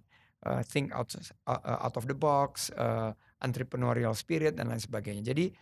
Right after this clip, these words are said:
A-nya yang pertama adalah otentik, eh, setiap brand itu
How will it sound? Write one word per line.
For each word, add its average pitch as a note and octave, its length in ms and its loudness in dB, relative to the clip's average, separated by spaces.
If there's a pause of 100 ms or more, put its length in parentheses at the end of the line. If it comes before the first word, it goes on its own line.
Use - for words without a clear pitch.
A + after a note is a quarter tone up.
(380)
A-nya D3 320 0
yang E3+ 160 0
pertama C#3+ 380 0
adalah C3+ 500 0
otentik, A#2 480 -2 (500)
eh, G#2 400 -2 (340)
setiap E3+ 560 2
brand C#3+ 320 2
itu G3 320 2